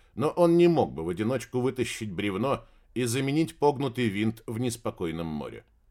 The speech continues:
Катер медленно сносило к берегу, и он тащил за собой якорь.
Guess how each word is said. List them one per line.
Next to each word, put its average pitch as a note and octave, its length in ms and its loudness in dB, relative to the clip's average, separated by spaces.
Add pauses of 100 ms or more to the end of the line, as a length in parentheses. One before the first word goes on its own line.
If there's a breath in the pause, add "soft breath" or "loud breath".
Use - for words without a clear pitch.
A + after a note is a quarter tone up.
(500)
Катер C#3 460 0
медленно A#2+ 560 0
сносило A2+ 560 -2
к F#2+ 100 -8
берегу, B2+ 500 0
и - 180 -2
он A#2+ 180 2
тащил A#2 500 -2
за F#2+ 160 -6
собой G2 440 -2
якорь. F2+ 420 -6